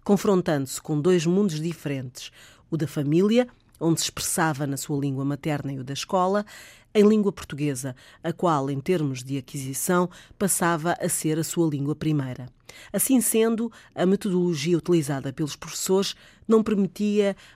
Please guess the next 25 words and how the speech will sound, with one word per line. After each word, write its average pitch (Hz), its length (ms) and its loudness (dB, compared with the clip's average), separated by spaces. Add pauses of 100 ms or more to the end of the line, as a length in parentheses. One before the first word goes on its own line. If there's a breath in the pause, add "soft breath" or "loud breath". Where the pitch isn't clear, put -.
a 180 60 -2
obtenção 175 640 0
de 160 100 -2
grandes 165 380 2
resultados. 143 720 -4 (460 loud breath)
Por 165 100 0
outro 160 240 0
lado, 180 460 4 (240 loud breath)
para 190 140 2
além 170 340 4
de - 80 -6
possuírem 165 580 -2
um 143 120 0
fraco 160 480 -6
domínio 151 420 0
da 160 100 0
língua 147 280 0
portuguesa, 165 600 -2 (400 loud breath)
estes 247 300 0
professores - 560 -2
tão 170 160 -2
pouco 180 300 0
tinham 175 240 0
uma 165 120 2
formação 165 640 0